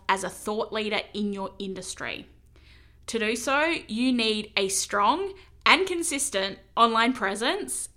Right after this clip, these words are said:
and to create the kind of content that showcases your Dumbledore level expertise. For me, this looked like launching this podcast and pitching to be on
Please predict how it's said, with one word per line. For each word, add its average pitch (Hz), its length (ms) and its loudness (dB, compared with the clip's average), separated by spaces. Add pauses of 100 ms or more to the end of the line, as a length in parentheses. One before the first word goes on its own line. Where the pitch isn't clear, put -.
and 220 480 6
to 220 480 0
create 214 680 0
the 277 80 -8
kind 226 320 -4
of 262 80 -6
content 247 720 -6 (420)
that - 160 -4
showcases 220 720 0
your 190 280 -2
Dumbledore 214 560 0
level 190 420 -4
expertise. - 840 -10 (680)
For 247 220 0
me, 240 460 2
this 240 300 -4
looked - 360 -4
like 196 540 4
launching 202 460 -4
this 220 140 -8
podcast - 680 2 (480)
and 220 480 6
pitching 220 480 -4
to 226 100 -8
be 196 380 -2
on 190 380 -2